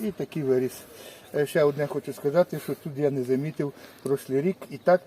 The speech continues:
я не замітив совки. Тут совки щось не видно, ні на помідорах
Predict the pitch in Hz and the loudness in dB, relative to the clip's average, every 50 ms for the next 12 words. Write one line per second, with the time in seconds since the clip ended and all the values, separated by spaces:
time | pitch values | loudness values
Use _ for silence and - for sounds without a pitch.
0 | - - - - - 143 151 147 147 139 135 143 139 165 170 - - 160 143 - | -6 -20 -18 -8 -4 -2 -2 0 0 0 0 0 0 0 -2 -2 -4 -4 -6 -6
1 | - - 113 104 98 - - - - - - - 156 - - - 143 143 147 - | -8 -8 -8 -8 -10 -14 -18 -20 -20 -20 -16 -14 -14 -14 -8 -6 -6 -6 -6 -6
2 | - 127 - - 135 139 127 139 143 143 131 127 113 110 113 117 120 127 143 151 | -10 -10 -8 -6 -6 -6 -4 -4 -2 2 2 2 0 0 -4 -6 -6 -6 -4 -2
3 | 147 135 - 156 147 151 147 135 143 156 160 151 143 | -2 -4 -4 -4 -6 -6 -6 -4 -2 0 0 0 0